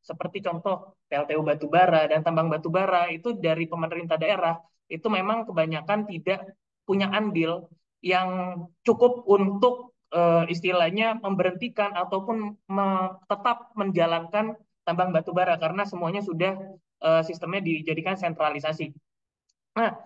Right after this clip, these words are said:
sedangkan untuk mandat daerah langsung itu adalah aspek-aspek, eh,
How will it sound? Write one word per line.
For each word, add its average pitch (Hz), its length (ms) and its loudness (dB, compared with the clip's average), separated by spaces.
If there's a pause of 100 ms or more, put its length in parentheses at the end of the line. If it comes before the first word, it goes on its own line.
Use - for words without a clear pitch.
(160)
sedangkan 196 400 2
untuk 233 260 0
mandat 196 400 0
daerah 185 300 0
langsung 226 420 -2
itu 208 300 -4
adalah 180 420 0
aspek-aspek, 202 800 -6
eh, 156 380 -2